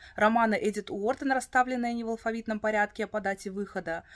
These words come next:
Полное собрание Генри Джеймса в издании современной библиотеки, подарок от её отца на двадцатиоднолетие.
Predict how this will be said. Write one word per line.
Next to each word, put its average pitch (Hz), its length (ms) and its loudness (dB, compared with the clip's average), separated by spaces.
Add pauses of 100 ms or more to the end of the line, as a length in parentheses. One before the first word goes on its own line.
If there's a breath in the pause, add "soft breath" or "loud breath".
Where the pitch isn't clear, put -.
(180 loud breath)
Полное 330 320 2
собрание 214 540 2
Генри 185 360 -4
Джеймса 254 440 -4
в 262 80 -2
издании 233 400 -2
современной 220 600 -4
библиотеки, 208 680 -6
подарок 190 520 -4
от 190 100 -10
её 196 180 -4
отца 190 240 -6
на 180 100 -4
двадцатиоднолетие. 180 1080 -6